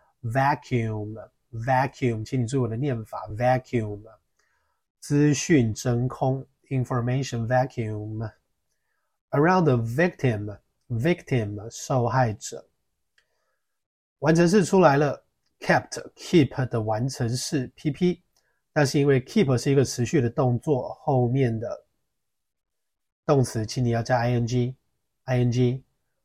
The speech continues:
它是念I N G，不是念I N G，它是I N G，G，G E E G，internet。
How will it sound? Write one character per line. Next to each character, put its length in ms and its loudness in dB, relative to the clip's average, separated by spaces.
它 140 0
是 140 -2
念 220 2
I 300 2
N 160 2
G， 380 -2
不 100 -4
是 140 -2
念 160 2
I 180 0
N 160 0
G， 440 -2
它 100 -4
是 120 -2
I 160 0
N 100 2
G，G，G 1400 -4
E 420 0
E 60 -4
G，internet。 1900 -2